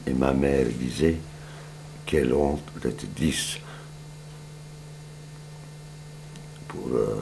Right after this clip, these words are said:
accompagner un homme ligoté. C'était dix. Il ne pouvait pas bouger, il marchait à peine.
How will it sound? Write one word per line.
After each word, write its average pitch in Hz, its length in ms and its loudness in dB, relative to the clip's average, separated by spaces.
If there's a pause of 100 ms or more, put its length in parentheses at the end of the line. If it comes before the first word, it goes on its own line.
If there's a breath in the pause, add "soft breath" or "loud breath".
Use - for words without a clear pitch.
(300)
accompagner 62 600 0
un 58 180 -2
homme 57 140 0 (200)
ligoté. - 460 0 (1000 loud breath)
C'était - 340 -6
dix. - 480 0 (1300)
Il - 40 -4
ne 64 300 4
pouvait - 0 -
pas 67 160 4
bouger, 80 360 8 (460)
il 69 60 2
marchait 76 260 6
à 80 40 6
peine. 80 240 2